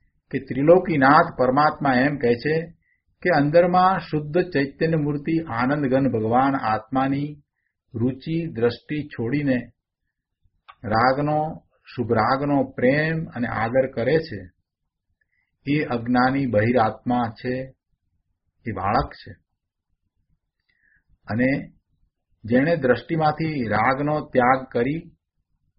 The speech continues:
નિજ શુદ્ધ ચૈતન્ય તત્વનો આદર કર્યો, તે અંતરાત્મા યુવાન છે. જો બે વાત સાથે લીધી છે અને એક ત્રીજી વાત પણ આગળ હજી કરે છે.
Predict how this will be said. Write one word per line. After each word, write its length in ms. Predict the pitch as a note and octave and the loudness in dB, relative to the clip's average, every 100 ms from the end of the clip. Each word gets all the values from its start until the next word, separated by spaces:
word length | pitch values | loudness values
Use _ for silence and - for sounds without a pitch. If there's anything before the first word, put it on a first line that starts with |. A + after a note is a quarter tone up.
| _ _ _ _ _ - | _ _ _ _ _ -6
નિજ 180 | C#3 F#3+ | -4 -4
શુદ્ધ 320 | - D#3+ C#3+ D#3+ - | -4 -4 -2 -2 0
ચૈતન્ય 480 | B2 B2 - D#3+ D3+ | -2 -2 -2 -2 -2
તત્વનો 440 | C#3 - C#3+ C#3+ | -4 -4 -2 0
આદર 360 | B2 G#2+ A#2+ C3+ | 0 0 0 0
કર્યો, 300 | C3 A#2 C3+ D3+ - _ _ _ _ _ _ _ _ _ _ _ | 0 -2 0 -2 -6 _ _ _ _ _ _ _ _ _ _ _
તે 120 | C3 C3+ C#3 | -4 -2 -4
અંતરાત્મા 920 | - A#2 A#2 C#3 C3 A#2+ - - A2 G#2 - _ _ _ _ _ _ _ _ _ G#2+ | -6 -8 -4 0 2 2 -4 -6 -4 -6 -12 _ _ _ _ _ _ _ _ _ -8
યુવાન 420 | G#2+ B2+ D3+ D3 G2+ | 0 2 4 2 -4
છે. 200 | - F#2 _ _ _ _ _ _ _ _ _ _ _ _ _ _ _ _ - | -12 -20 _ _ _ _ _ _ _ _ _ _ _ _ _ _ _ _ -6
જો 100 | C#3 | -4
બે 140 | B2 B2 | 0 2
વાત 220 | A#2+ A#2 | 2 0
સાથે 300 | - A2 G#2+ A2+ | -4 -10 -8 -10
લીધી 320 | F#2+ G#2 A2 | -8 -10 -10
છે 100 | C3+ C#3+ | -12 -10
અને 180 | A#2+ A#2 | -4 -4
એક 120 | A#2 | -4
ત્રીજી 340 | - D#3+ F3+ | -4 -2 2
વાત 160 | C#3+ B2 | 2 0
પણ 160 | - A2 | -2 -6
આગળ 260 | G2+ G#2 - - B2 | -4 -4 -6 -12 -14
હજી 240 | G2 F#2+ | -10 -8
કરે 180 | F#2 E2 | -10 -10
છે. 140 | _ | _